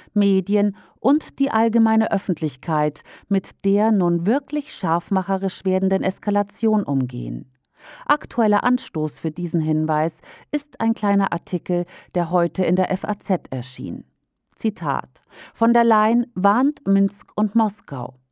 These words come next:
F A Z Frankfurt. E-U-Kommissionspräsidentin Ursula von der Leyen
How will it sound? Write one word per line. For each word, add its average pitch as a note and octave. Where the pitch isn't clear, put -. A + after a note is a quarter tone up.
F A#3
A C#4
Z G3
Frankfurt. -
E-U-Kommissionspräsidentin A#3
Ursula G#3+
von F#3+
der D#3+
Leyen D3+